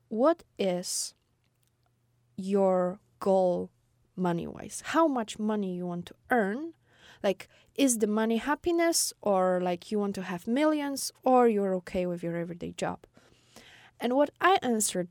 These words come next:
that time, and the answer stays the same until this day, is,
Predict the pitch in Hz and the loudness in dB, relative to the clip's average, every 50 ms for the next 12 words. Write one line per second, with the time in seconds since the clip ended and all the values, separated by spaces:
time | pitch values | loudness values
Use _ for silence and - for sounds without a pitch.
0 | _ - - 180 175 175 _ - - 175 175 170 180 185 185 - - _ - - | _ -4 -4 -4 -4 -4 _ -14 -8 -6 -6 -6 -6 -8 -12 -12 -16 _ -12 -8
1 | 190 190 185 180 180 180 180 190 _ _ _ _ _ - - 196 185 175 175 - | -6 -6 -4 -4 -4 -6 -8 -10 _ _ _ _ _ -6 -2 0 0 0 0 -2
2 | - 190 202 208 - - 190 180 - - - - 190 180 170 180 180 - - 185 | -2 0 -2 -2 -2 -4 -8 -6 -6 -6 -4 -2 -4 -4 -4 -4 -4 -4 -2 -2
3 | 180 170 170 175 175 175 175 - _ _ _ _ _ _ _ - 190 185 - 190 | -2 -4 -4 -6 -8 -10 -12 -14 _ _ _ _ _ _ _ -8 -8 -6 -4 -4
4 | 185 180 180 175 175 180 - 196 190 180 175 175 - _ _ _ - - - - | -4 -2 -2 -4 -4 -4 -2 -2 -2 -2 -2 -4 -10 _ _ _ -20 -20 -20 -20
5 | _ - - 190 185 - - | _ -6 -2 -2 0 0 -2